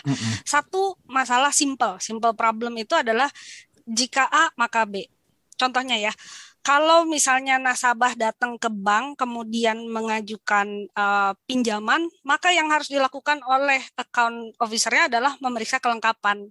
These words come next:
Speaker 2: dokumen. Udah, itu jika A maka B.
Speaker 1: Oke.
Speaker 2: Kalau nggak lengkap, tolak. Gitu
Speaker 1: Oke,
Speaker 2: kan?
Speaker 1: iya,
Speaker 2: Simple ya?
Speaker 1: iya.
Speaker 2: Sesimpel bahwa kalau lu denger ada teko bunyi, ngejuit,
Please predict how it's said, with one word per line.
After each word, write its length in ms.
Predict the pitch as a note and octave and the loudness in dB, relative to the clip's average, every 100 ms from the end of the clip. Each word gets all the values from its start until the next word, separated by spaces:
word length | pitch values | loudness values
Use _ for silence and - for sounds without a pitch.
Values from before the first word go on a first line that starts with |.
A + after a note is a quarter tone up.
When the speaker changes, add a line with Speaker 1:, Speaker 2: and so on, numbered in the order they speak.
| _ | _
Speaker 2:
dokumen. 480 | - A3 A3+ G#3 F#3+ | -8 -6 -6 -10 -2
Udah, 240 | F4+ D#4+ G3+ | 0 0 -2
itu 160 | C4+ F#4 | -2 -2
jika 280 | C4+ C4+ D4 | 0 2 2
A 40 | |
maka 240 | D4 A#3 | 2 0
B. 200 | A3+ G3+ - - | -2 -4 -12 -6
Speaker 1:
Oke. 80 | C#3 | 0
Speaker 2:
Kalau 160 | B3+ C4 | 4 4
nggak 140 | B3 A3+ | 6 4
lengkap, 180 | A3 E4 - | 2 -2 2
tolak. 280 | A#3+ G3+ - _ - | 2 0 -4 _ -4
Gitu 160 | D#4+ | 0
Speaker 1:
Oke, 80 | F#4+ | 2
Speaker 2:
kan? 80 | D4+ | 0
Speaker 1:
iya, 160 | - - | -2 -2
Speaker 2:
Simple 280 | A#3+ F4 F#4 | 0 4 4
ya? 100 | C4+ - | 4 0
Speaker 1:
iya. 160 | A#2 - - _ _ | -4 -4 -12 _ _
Speaker 2:
Sesimpel 600 | - F4+ - E4 E4 G#4 | 0 4 4 4 4 4
bahwa 320 | D#4 E4 F4+ E4+ | 6 6 6 4
kalau 240 | D#4+ E4 F4+ | 4 6 4
lu 160 | G4 F4+ | 2 0
denger 280 | E4 F4 G4+ F4 | 0 0 -2 -4
ada 160 | D4 C#4+ | -2 -2
teko 360 | - C4+ C#4+ C4 | -2 -4 -2 -4
bunyi, 440 | B3+ A#3+ A#3+ F#4+ G4+ _ _ _ | -4 -10 -2 -2 -2 _ _ _
ngejuit, 440 | C#4+ B3 B3+ E4 | -2 -2 0 0